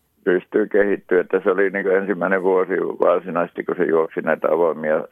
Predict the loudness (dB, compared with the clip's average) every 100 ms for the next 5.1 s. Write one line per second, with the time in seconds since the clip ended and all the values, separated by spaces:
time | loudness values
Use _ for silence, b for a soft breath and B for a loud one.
0 | 0 0 2 0 2 2 0 -2 -8 _
1 | _ _ _ _ _ _ _ _ 0 2
2 | 2 0 -2 0 0 -2 -8 _ _ _
3 | _ _ _ _ _ _ _ -4 -2 2
4 | 0 0 2 2 2 0 0 -2 -4 -4
5 | -4